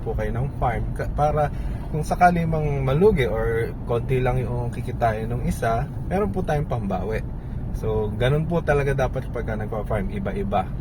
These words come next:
So, iba-ibang enterprise, di ba? So, papunta po tayo ngayon sa Panambingan, yan. Ah, may, samahan niyo po ako para makita ulit yung pagsa-sizing na ginagawa nila. And,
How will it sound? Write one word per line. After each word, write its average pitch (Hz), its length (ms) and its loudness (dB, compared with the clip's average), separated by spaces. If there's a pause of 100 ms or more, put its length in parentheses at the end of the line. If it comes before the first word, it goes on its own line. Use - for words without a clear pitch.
(340)
So, - 20 -6 (320)
iba-ibang 123 400 -4
enterprise, 95 640 -4 (160)
di 101 80 -4
ba? 101 160 -2 (480)
So, 147 400 2 (480)
papunta 175 400 -2
po 165 240 -4
tayo 139 240 0
ngayon 139 240 -2
sa 151 160 0
Panambingan, 107 800 -4
yan. 101 320 -4 (400)
Ah, 92 480 -2
may, 95 240 -2 (800)
samahan 160 320 2
niyo 190 80 2
po 196 160 2
ako 185 160 -2
para 131 560 2
makita 180 400 -4
ulit 165 240 0
yung 107 80 -8
pagsa-sizing 120 560 -2
na 95 160 -4
ginagawa 92 380 -2
nila. 92 320 -4
And, 175 320 2